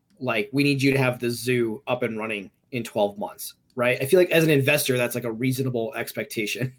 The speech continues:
<laughs> But when you te-, when your invest-, your investor knows what's going on, right?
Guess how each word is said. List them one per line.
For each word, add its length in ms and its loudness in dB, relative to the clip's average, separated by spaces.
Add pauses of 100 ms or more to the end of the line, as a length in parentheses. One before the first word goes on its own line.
(100)
<laughs> 160 -20
But 100 8
when 360 4
you 100 6
te-, 160 2 (120)
when 140 10
your 140 6
invest-, 440 4 (200)
your 140 10
investor 340 6
knows 360 8
what's 120 0
going 320 -4
on, 300 -10 (420)
right? 280 -4